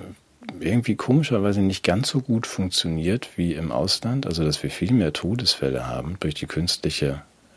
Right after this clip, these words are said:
Beatmung auf diese Weise als in anderen Ländern. Und zwar, äh, vor allem in der Pandemie. Das war etwas, was Fossa, das ist nun wieder, der,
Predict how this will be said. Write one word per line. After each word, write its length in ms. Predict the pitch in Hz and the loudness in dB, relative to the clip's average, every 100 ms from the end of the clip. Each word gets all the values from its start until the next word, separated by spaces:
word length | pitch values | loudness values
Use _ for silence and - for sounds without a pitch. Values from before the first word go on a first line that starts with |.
| _ - _ | _ -20 _
Beatmung 540 | - - 73 - 101 | 2 4 2 4 2
auf 180 | - - | 2 -4
diese 320 | - 90 73 | 2 4 4
Weise 440 | - 117 67 95 151 | 0 -2 0 0 0
als 200 | - 156 | -2 -4
in 80 | - | -4
anderen 280 | 120 147 147 | -2 0 2
Ländern. 320 | 151 175 147 - _ - - - - - - - - - - | 2 2 0 -2 _ -20 -20 -18 -18 -18 -18 -18 -18 -20 -4
Und 160 | 98 | 0
zwar, 420 | 90 95 87 82 - | 2 4 6 4 2
äh, 240 | 80 78 73 - | 0 0 -4 -10
vor 180 | - 67 | -4 0
allem 200 | 76 92 | 2 4
in 80 | 95 | 4
der 120 | 95 | 2
Pandemie. 540 | 104 107 107 123 80 67 | 2 4 4 4 2 -2
Das 180 | 92 90 | -4 2
war 100 | 98 | 4
etwas, 300 | 101 95 - | 4 0 -2
was 140 | 82 | -2
Fossa, 500 | - - 139 - 90 | 0 2 2 4 4
das 220 | 110 73 76 | 4 0 -2
ist 120 | - | -2
nun 120 | 73 | -2
wieder, 260 | 73 69 67 - | -2 -2 -4 -4
der, 140 | 76 | -6